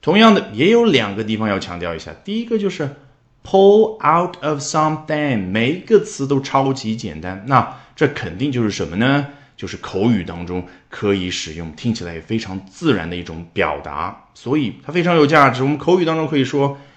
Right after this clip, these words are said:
“Oh, Google pulled out of China, uh, back in twenty ten。”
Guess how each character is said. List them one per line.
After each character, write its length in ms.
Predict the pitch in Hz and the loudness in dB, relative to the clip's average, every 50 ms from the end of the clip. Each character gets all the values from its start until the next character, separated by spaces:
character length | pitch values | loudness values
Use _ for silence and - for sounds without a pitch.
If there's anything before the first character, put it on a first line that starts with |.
| _ _ _ | _ _ _
“Oh, 340 | - 160 180 185 165 139 - | 0 4 4 6 6 4 2
Google 640 | - 185 226 240 220 202 190 156 151 151 143 139 | 2 2 2 4 6 6 6 6 6 4 2 0
pulled 340 | - - - 180 190 190 185 170 | -6 -4 0 2 4 4 6 6
out 200 | 160 165 160 156 | 4 4 4 4
of 140 | 151 143 | 2 0
China, 680 | - - - 160 143 143 151 151 143 123 117 123 127 127 - - - - - - _ _ | -2 -2 -2 0 2 2 2 2 0 0 2 0 0 -2 -4 -10 -20 -20 -20 -20 _ _
uh, 240 | - 123 123 123 127 | -4 -2 -2 0 2
back 320 | 139 131 135 135 - 151 | 4 2 2 2 0 0
in 120 | 135 123 120 | 0 0 -2
twenty 340 | - 143 131 120 117 113 | -2 -4 -4 -2 -2 -4
ten。” 380 | 110 - 120 107 92 80 78 78 | -4 -4 -4 -4 -4 -6 -8 -12